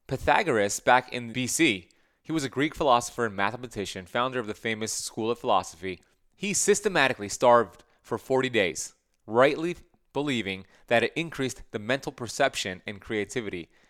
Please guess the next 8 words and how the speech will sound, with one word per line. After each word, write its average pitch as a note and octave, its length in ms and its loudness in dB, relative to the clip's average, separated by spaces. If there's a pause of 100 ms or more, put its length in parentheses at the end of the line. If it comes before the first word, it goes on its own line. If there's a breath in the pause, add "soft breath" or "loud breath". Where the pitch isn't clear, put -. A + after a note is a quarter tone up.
(100)
And A#2 200 -8
then D#3 240 2
he C#3 100 -8
demanded B2 560 -4
a F#2+ 60 -8
strict - 500 -4
forty-day C#3 560 -4
fast G2 480 2